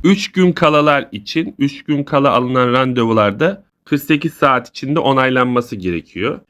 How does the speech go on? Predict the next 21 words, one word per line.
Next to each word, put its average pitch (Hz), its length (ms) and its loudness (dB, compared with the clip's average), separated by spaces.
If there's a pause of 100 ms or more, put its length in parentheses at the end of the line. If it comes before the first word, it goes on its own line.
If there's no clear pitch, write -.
(220)
İki 139 280 0
gün 160 200 2
kala 139 380 0
alınan 135 420 2
randevular 113 680 0 (160)
burada 127 260 0
yazıldığı 131 520 0
gibi 117 400 -4 (200)
otomatik 135 540 -2
onaylanmış 92 680 0
oluyor. 92 480 -2 (340)
Gidemeyeceğiniz 185 920 2
randevuyu 165 840 2 (100)
bir 156 260 2
gün 175 200 2
önceden 143 540 2
saat 165 460 0
sekize 147 580 -2
kadar 139 460 -2
iptal 139 440 0
edebilirsiniz. 107 840 -2